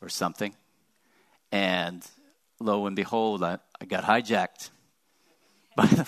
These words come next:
by the Holy Spirit. I was gonna say bamboozled, but that's hard to say.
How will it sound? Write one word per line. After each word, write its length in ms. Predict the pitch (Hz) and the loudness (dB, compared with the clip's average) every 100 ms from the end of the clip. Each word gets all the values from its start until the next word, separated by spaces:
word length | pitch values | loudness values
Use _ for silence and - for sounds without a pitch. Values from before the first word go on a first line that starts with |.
| - | -4
by 180 | 120 101 | -2 0
the 60 | |
Holy 240 | 104 117 104 | 0 -2 -4
Spirit. 460 | - 127 127 98 - - - - | -4 0 2 2 -2 -16 -14 -4
I 60 | |
was 100 | 113 | -4
gonna 200 | 107 131 | 0 -2
say 180 | - 120 | 2 2
bamboozled, 640 | 101 98 95 113 104 90 85 | 2 0 0 -2 -4 -6 -6
but 140 | 92 | -6
that's 160 | 95 - | -4 0
hard 200 | 101 90 | -2 -2
to 60 | |
say. 320 | - 101 78 | -4 -2 -4